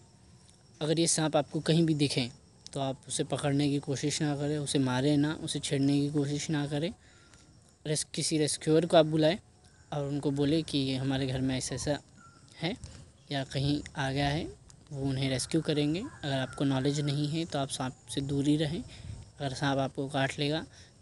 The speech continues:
तो आपकी जान पे बन आ सकती है। और किसी को दिखाने के लिए, शो ऑफ करने के लिए आप सांप बिल्कुल ना पकड़ें, क्योंकि वैसे में बहुतों की जान जा चुकी है अब तक। और ये सांप रात के समय में ज़्यादा निकलता है,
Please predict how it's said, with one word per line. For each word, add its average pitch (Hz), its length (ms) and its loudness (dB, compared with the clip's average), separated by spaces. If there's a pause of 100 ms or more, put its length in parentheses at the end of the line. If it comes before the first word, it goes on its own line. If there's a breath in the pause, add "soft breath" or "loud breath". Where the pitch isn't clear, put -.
तो 151 100 -6
आपकी 135 340 -6
जान 139 320 -2
पे 143 100 2
बन 139 200 0
आ 135 80 0
सकती - 360 -4
है। 170 320 -8 (600 soft breath)
और 147 180 -4
किसी 151 260 -4
को 147 100 2
दिखाने 143 460 0
के 147 60 -2
लिए, 147 140 2
शो 139 140 -2
ऑफ 135 180 0
करने 139 260 0
के 143 100 -4
लिए 139 100 2
आप 135 60 -4
सांप 143 560 -4 (160)
बिल्कुल 147 340 0
ना 147 180 4
पकड़ें, 151 400 -4
क्योंकि 151 400 -2 (760 soft breath)
वैसे 156 220 -2
में 156 180 0
बहुतों 151 400 2
की 190 160 2
जान 143 240 2
जा 139 120 2
चुकी 143 300 -6
है 139 80 -2
अब 131 160 -8
तक। 196 100 -6 (760 loud breath)
और 135 200 -8 (1300)
ये 156 180 0
सांप 143 380 0
रात 135 220 2
के 147 100 -4
समय 143 200 -2
में 139 140 0
ज़्यादा 131 240 0
निकलता 135 420 2
है, 127 140 -4